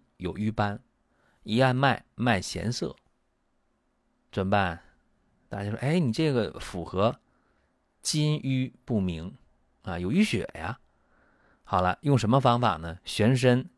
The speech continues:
桔梗、赤芍药各十五克，牛膝二十克，桃仁儿、红花、当归、丹参各十克，甘草五克，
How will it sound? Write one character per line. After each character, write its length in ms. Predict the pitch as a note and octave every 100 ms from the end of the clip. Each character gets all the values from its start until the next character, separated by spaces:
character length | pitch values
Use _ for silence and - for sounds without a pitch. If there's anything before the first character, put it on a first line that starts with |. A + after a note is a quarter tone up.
| _
桔 260 | - G2+ A#2
梗、 220 | G2 - - -
赤 300 | - - A2+
芍 300 | - D#2 E2
药 220 | G2+ F2 -
各 160 | F#2
十 160 | F2 F2+
五 120 | - -
克， 160 | - - _ _ _ _ _ _ _
牛 220 | A#2 C3 E3+
膝 380 | - C#3+ - _ _
二 200 | C#3+ A2
十 140 | -
克， 280 | F2+ - - - _ _ _ _
桃 240 | - C3
仁 160 | D#3 B2
儿、 180 | C#3 -
红 400 | - - G2+ C3
花、 280 | A#2 A2 G#2+ -
当 240 | B2 A#2
归、 300 | A2+ G#2+ A2+ - _ _ _ _
丹 180 | B2 B2
参 260 | A#2 A2+ A2+ _
各 120 | G2
十 180 | G2 -
克， 220 | - - - _ _ _ _ -
甘 180 | E3 E3
草 480 | A#2+ E2+ F2+ - _
五 140 | -
克， 300 | - - F2+